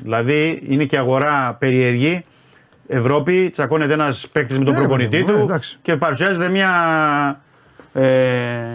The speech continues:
Speaker 1: ευκαιρία στην Αγγλία, στην Ιταλία, στην,
Speaker 2: Κουβέντα έτσι κι αλλιώς
Speaker 1: στην
Speaker 2: κάνουμε.
Speaker 1: Ισπανία, που την ξέρουν καλά την αγορά.
Speaker 2: Ωραία, πες μου κάτι άλλο. Υπάρχει περίπτωση
Speaker 1: Θέλει
Speaker 2: τώρα,
Speaker 1: παίκτη όμως και
Speaker 2: ναι.
Speaker 1: εκεί.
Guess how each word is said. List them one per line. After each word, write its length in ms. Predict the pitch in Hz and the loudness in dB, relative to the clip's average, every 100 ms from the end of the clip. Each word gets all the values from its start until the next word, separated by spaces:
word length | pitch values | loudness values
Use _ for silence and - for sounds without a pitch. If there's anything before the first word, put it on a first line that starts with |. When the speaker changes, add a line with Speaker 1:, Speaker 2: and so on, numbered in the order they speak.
| 117 117 | -8 -4
Speaker 1:
ευκαιρία 480 | 131 147 139 202 | -2 0 2 0
στην 140 | 175 165 | 0 0
Αγγλία, 400 | 127 127 185 190 | 0 0 0 0
στην 340 | - 147 139 | 0 2 2
Ιταλία, 640 | 131 123 113 139 202 190 | 2 0 0 0 2 0
στην, 120 | 170 170 | 0 2
Speaker 2:
Κουβέντα 260 | 165 208 180 | 2 2 0
έτσι 140 | 170 | 0
κι 60 | - | -2
αλλιώς 140 | 139 | -2
Speaker 1:
στην 140 | 127 165 | 0 -2
Speaker 2:
κάνουμε. 160 | 117 | 0
Speaker 1:
Ισπανία, 520 | 156 139 147 170 175 - | 0 2 2 2 -2 -6
που 80 | 127 | -4
την 80 | 120 | 0
ξέρουν 240 | 123 131 | 2 2
καλά 220 | 127 135 | 2 0
την 100 | 120 | 0
αγορά. 320 | 117 104 113 170 | -2 0 0 2
Speaker 2:
Ωραία, 240 | 175 170 | 0 0
πες 160 | 196 190 | -2 -2
μου 80 | |
κάτι 220 | 185 170 156 | 0 2 2
άλλο. 260 | 139 127 | 0 -2
Υπάρχει 340 | 135 196 190 - | -2 -2 -4 -2
περίπτωση 840 | 185 180 180 170 - 160 143 135 123 | 0 0 0 0 2 2 2 0 2
Speaker 1:
Θέλει 140 | 180 | 2
Speaker 2:
τώρα, 120 | 180 | 2
Speaker 1:
παίκτη 260 | 175 131 123 | 2 0 -2
όμως 180 | 110 - | -4 0
και 80 | |
Speaker 2:
ναι. 60 | 175 | 0
Speaker 1:
εκεί. 120 | 151 | 0